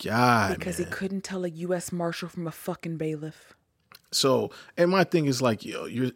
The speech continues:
Speaker 1: and then you're, s-, you just beat the feds on, like, mad
Speaker 2: Everything.
Speaker 1: trafficking charges, right?
Speaker 2: Like, s-,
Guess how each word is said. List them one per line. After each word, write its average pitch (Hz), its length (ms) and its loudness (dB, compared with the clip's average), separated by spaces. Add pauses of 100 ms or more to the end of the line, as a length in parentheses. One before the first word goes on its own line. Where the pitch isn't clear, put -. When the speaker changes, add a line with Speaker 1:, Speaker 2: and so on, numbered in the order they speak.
Speaker 1:
and 131 160 0
then 131 100 0
you're, 135 120 2
s-, - 180 2 (100)
you 220 220 4
just 160 300 4
beat 160 200 0
the - 80 -2
feds 127 640 0
on, 113 280 2
like, 95 380 -4
mad 123 720 2
Speaker 2:
Everything. 202 840 -6
Speaker 1:
trafficking 127 880 2
charges, 90 600 -4
right? 113 320 0 (320)
Speaker 2:
Like, 220 240 -6
s-, - 160 -4